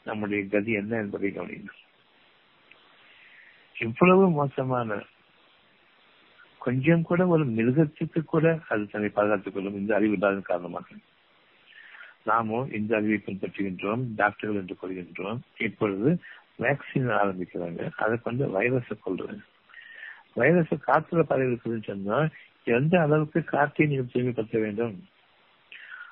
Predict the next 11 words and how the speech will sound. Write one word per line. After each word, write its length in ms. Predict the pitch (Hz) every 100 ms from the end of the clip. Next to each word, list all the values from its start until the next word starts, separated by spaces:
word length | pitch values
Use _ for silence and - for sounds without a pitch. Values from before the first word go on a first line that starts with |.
| _ -
மூக்குல 360 | 147 170 175 170
முகமூடி 400 | 147 139 147 143
போட்டுக்கன்னு 640 | 139 143 135 139 147 143
சொல்லும்போது 440 | - 127 123 123 147
அந்த 200 | 147 131 120
காற்று 340 | 143 147 -
இல்லாமல் 460 | 143 139 127 131 165 - - _ -
நான் 260 | 127 143 143
உயிரோடு 320 | 123 131 131
வாழ 180 | 117 117
முடியாது. 500 | 110 113 113 104 135